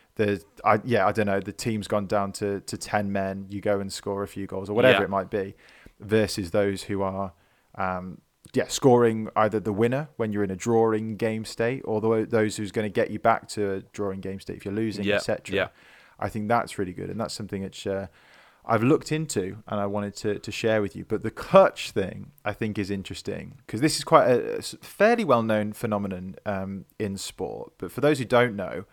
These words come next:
Speaker 1: um, the, the sort of the definition of clutch is that it's a phenomenon of athletes basically under pressure, or what's, like, termed the phrase, like, in the clutch. So basically towards the end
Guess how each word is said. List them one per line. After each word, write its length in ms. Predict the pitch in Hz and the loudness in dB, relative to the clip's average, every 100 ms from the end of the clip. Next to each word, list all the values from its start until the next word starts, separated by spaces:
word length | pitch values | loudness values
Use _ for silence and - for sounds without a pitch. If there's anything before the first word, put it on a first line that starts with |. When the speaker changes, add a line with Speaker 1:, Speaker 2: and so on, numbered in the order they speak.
| _ _ _ | _ _ _
Speaker 1:
um, 380 | 101 95 92 90 _ - | -4 -4 -4 -10 _ -6
the, 260 | 117 107 - | -2 -2 -4
the 80 | 117 | -8
sort 160 | - | -6
of 40 | 104 | -6
the 60 | |
definition 600 | 101 127 - 117 113 98 | 2 2 2 -4 -4 -6
of 120 | 98 - | -8 -6
clutch 360 | 104 98 - | -6 -6 -6
is 160 | 101 - - - _ _ _ | -10 -10 -20 -20 _ _ _
that 80 | - | 0
it's 140 | 127 131 | 0 2
a 40 | |
phenomenon 520 | 120 151 170 139 117 107 | 2 4 6 4 4 2
of 280 | 123 107 - - _ _ _ _ | 0 0 -6 -20 _ _ _ _
athletes 460 | 131 131 139 123 - | -2 -2 -2 -2 2
basically 500 | 117 107 107 117 - - | 0 0 -4 -8 -4 0
under 240 | 123 117 | 2 2
pressure, 640 | 117 - 147 139 - - - | -4 -2 -4 -4 -6 -6 -4
or 120 | 110 | 0
what's, 320 | 104 110 - - | 2 0 -2 -4
like, 160 | 95 | -4
termed 300 | - 110 98 | -2 -4 -4
the 60 | 95 | -4
phrase, 240 | 104 95 | -4 -4
like, 160 | 95 - - | -4 -6 -4
in 240 | 107 104 | -2 -2
the 80 | 101 | -6
clutch. 640 | - 123 - - - - - - _ | -4 -4 -4 -6 -14 -16 -18 -20 _
So 180 | - 113 | -2 2
basically 400 | 127 123 131 113 | 4 2 -2 -8
towards 560 | - 120 113 127 139 - | -4 -4 2 2 2 0
the 120 | 123 | 0
end 440 | 123 123 107 98 | 0 -2 -4 -6